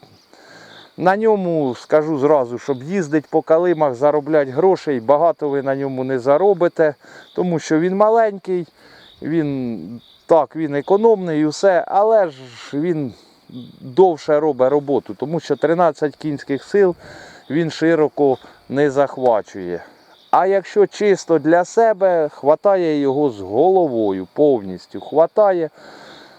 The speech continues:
Усе зручно. Ну, ось тут просто порвалася сідушка, ну, її перешивали, трошки щось неграмотно. Все під руками, бачите, які тут ось о-,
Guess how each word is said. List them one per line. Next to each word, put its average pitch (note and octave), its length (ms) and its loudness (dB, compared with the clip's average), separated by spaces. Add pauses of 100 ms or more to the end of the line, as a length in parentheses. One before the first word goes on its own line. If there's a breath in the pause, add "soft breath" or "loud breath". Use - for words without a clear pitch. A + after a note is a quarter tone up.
Усе F#3+ 540 2
зручно. F3+ 800 0 (360 loud breath)
Ну, A#3 160 -2
ось F3 180 0
тут - 240 0 (600 loud breath)
просто D3 340 2
порвалася D3 680 2
сідушка, D#3 600 -2
ну, C3+ 140 -2
її C#3 320 0
перешивали, D3 840 2
трошки A#2 400 -4
щось - 280 -6
неграмотно. G#2+ 640 -2 (340 loud breath)
Все F#3+ 260 2
під D#3+ 240 -8
руками, F3+ 580 0
бачите, C#3+ 420 0
які C3 300 -2
тут A#2 240 -8
ось A#2 220 -2
о-, A#2+ 140 0